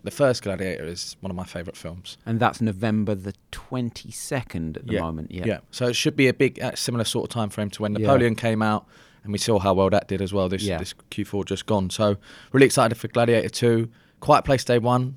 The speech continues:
Speaker 1: I love the Quiet Place franchise.
Speaker 2: Yes, that's the Quiet Place prequel starring Lupita Nyong'o. I
Speaker 1: Yeah.
Speaker 2: love the Quiet Place series as well.
Speaker 1: So I'm, again, excited for that. I'm a bit of a sci-fi. I like my sci-fi.
Speaker 2: Yeah, twenty-eighth of June.
Speaker 1: Twenty-eighth of June. So not too long.
Speaker 2: No.
Speaker 1: Not too long to wait.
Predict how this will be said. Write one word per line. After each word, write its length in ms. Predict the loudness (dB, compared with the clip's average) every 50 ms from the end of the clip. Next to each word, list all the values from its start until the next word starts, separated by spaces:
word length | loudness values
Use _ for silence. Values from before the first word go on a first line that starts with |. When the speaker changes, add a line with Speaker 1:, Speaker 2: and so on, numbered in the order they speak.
| -8 -4
Speaker 1:
I 60 | 0
love 160 | 0 0 0
the 60 | -2
Quiet 220 | -4 -2 -2 -2 -2
Place 160 | -2 -4 -4
franchise. 220 | -4 -2 -2 0 2
Speaker 2:
Yes, 300 | 2 2 0 -2 -6 -8
that's 240 | -6 -4 -4 -4 -4
the 140 | -6 -6 -6 -6 -6
Quiet 260 | -4 -2 0 0 0
Place 180 | -2 -4 -6 -6
prequel 460 | -6 -2 0 0 0 -2 -4 -10 -6
starring 240 | -4 -2 -2 0 0
Lupita 360 | -2 -4 -4 -6 -8 -6 -4
Nyong'o. 560 | -4 -2 0 0 0 0 0 0 -2 -2 -4 -2
I 120 | 0 0
Speaker 1:
Yeah. 60 | 0
Speaker 2:
love 140 | 0 -2 -4
the 60 | -6
Quiet 240 | -10 -8 -8 -8 -8
Place 220 | -8 -8 -10 -10 -8
series 360 | -6 -4 -4 -4 -4 -6 -8
as 140 | -10 -8 -6
well. 320 | -6 -6 -6 -6 -10 -12 -12
Speaker 1:
So 220 | -10 -6 -6 -4 -4
I'm, 280 | -4 -4 -4 -4 -6 -8 _ _ _ -10
again, 300 | -4 -2 0 0 0 -2
excited 360 | -4 -4 -4 -2 -2 -2 -2
for 80 | -2 -2
that. 80 | -2
I'm 80 | -2 0
a 40 | 0
bit 80 | 0 2
of 80 | 2
a 20 | 0
sci-fi. 480 | -2 -2 0 -2 -2 -2 -2 -2 -2
I 60 | -2 -2
like 160 | -2 -2 -2
my 80 | -4
sci-fi. 580 | -4 -4 -2 -2 -4 -4 -4 -4 -4 -4 -4 -6 -10 _ -6
Speaker 2:
Yeah, 180 | -4 -4 -4
twenty-eighth 400 | -2 0 2 2 4 2 2 0
of 60 | -2 -2
June. 400 | 0 2 2 2 2 -2 -4 -8 _ _ _ -10
Speaker 1:
Twenty-eighth 380 | -6 -2 -2 -2 -2 -4 -6
of 60 | -6
June. 340 | -4 -2 0 0 -2 -2 -8 -14 -12
So 140 | -6 -2 -2
not 160 | -2 -2 0
too 180 | 2 4 4
long. 240 | 4 4 2 0 -2 -6 -6
Speaker 2:
No. 300 | -2 -2 0 0 0 -2 -6 _ _
Speaker 1:
Not 180 | -6 -6 -6 -4
too 160 | -2 0 2
long 180 | 2 2 0 -2
to 120 | -4 -2
wait. 280 | -2 0 0 0 -2